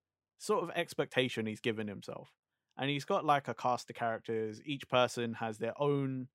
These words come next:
thoughts and feelings on, like, espers in the world.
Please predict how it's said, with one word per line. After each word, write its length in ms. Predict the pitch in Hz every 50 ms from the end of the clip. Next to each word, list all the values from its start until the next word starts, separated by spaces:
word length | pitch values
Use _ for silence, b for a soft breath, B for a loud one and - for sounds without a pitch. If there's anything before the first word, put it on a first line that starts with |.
| _ _ _ _ _ _ _ _ _ _ _ - -
thoughts 260 | 160 151 151 135 -
and 100 | 139 123
feelings 600 | - 143 135 131 123 123 120 117 117 117 113 110 117
on, 220 | 110 110 110 107
like, 300 | 104 101 101 101 98 - _ _ _ _ _ _ _ _ _ _ - 139
espers 420 | 131 - - - 123 120 117 107
in 60 | 113 110
the 60 | 107
world. 460 | 107 110 107 107 104 104 104 104 107